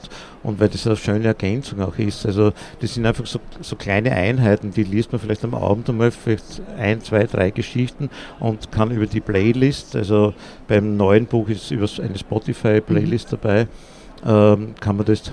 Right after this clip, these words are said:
Speaker 1: hören und ich glaub, dass das vielleicht, ähm, die, die Texte auch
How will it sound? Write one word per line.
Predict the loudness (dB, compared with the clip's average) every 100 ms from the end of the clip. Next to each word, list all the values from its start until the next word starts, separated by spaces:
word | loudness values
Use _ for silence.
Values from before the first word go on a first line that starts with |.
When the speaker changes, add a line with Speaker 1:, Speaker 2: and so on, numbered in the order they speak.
| 0
Speaker 1:
hören | 4 4 4
und | -2 -2
ich | -8
glaub, | -2 -2
dass | -2 -8
das | -10
vielleicht, | -4 -2 -2 -4 -10
ähm, | -4 -4 -4 -8 -10 -12 -12 -16 -20 -10
die, | -8 -4
die | -4
Texte | 0 -2 -2 -4
auch | -4